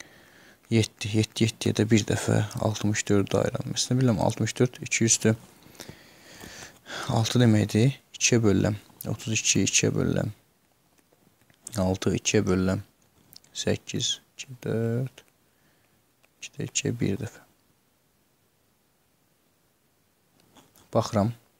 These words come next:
Əbəb tapanda nə edirik? Ortaq olanları seçirik. Ortaq olanları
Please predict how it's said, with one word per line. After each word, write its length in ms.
Əbəb 240
tapanda 320
nə 160
edirik? 400
Ortaq 480
olanları 800
seçirik. 640
Ortaq 240
olanları 320